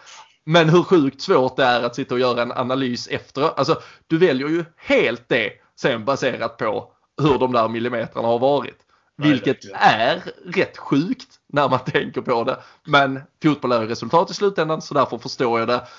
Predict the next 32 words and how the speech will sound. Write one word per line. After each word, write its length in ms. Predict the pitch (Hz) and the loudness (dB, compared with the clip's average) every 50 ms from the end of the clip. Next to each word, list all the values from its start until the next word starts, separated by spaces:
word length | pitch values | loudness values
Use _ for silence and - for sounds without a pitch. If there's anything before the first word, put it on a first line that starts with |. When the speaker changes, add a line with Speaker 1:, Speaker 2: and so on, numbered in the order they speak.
| - 104 - | -20 -20 -14
Speaker 1:
Men 420 | - 120 127 131 127 127 123 120 117 117 _ _ _ _ _ | -6 -2 0 2 2 2 0 -2 -6 -12 _ _ _ _ _
det 100 | - 135 | -4 -2
gör 260 | 143 139 127 123 127 | 0 2 2 2 0
ju, 220 | 127 127 123 127 120 | 0 0 0 0 -2
det 160 | 135 143 139 | -2 -2 0
gör 200 | 143 143 139 139 | 2 4 4 4
ju 60 | 135 | 2
att 140 | 131 - - | 0 -2 -4
man 140 | 139 135 143 | -6 -6 -6
egentligen 920 | 139 131 127 156 170 135 117 117 113 - - 123 117 123 120 120 123 120 - _ _ _ _ _ _ _ _ _ - | -6 -8 -4 -2 -2 -2 -2 -4 -8 -12 -10 -6 -4 -2 -2 -2 -4 -6 -10 _ _ _ _ _ _ _ _ _ -4
borde 360 | - 147 156 165 175 143 120 | -2 -2 -2 -2 -4 -6 -6
skita 640 | - - - - - 165 165 160 190 185 - _ - 147 | -8 -10 -10 -4 -2 0 0 0 -2 -8 -8 _ -2 0
i 140 | 165 165 | 0 2
allt 260 | - 151 131 123 - - | 4 2 2 2 0 -4
när 80 | 131 | -4
folk 200 | - 135 120 - | -2 -2 -2 -2
säger 100 | - 117 | -4 -6
så 60 | - | -6
här, 80 | - - | -6 -4
"Ja, 100 | 113 156 | -4 -6
men 100 | 175 175 | -4 -4
det 80 | 185 170 | -4 -4
här 160 | 170 135 151 | -2 -2 -2
gör 120 | 185 185 | -2 -4
de 160 | 170 143 139 | -6 -6 -8
skitbra, 360 | - - 143 147 143 - - 117 | -6 -4 -4 -4 -4 -6 -6 -4
det 60 | 120 | -2
här 100 | 143 143 | 0 0
gör 80 | 147 | 0
de 120 | 147 147 135 | 0 -2 -4
skitbra." 400 | - 139 131 131 - 113 - - - | -4 -4 -4 -4 -6 -8 -10 -6 -4
Ah, 200 | 120 151 214 | -4 -4 -4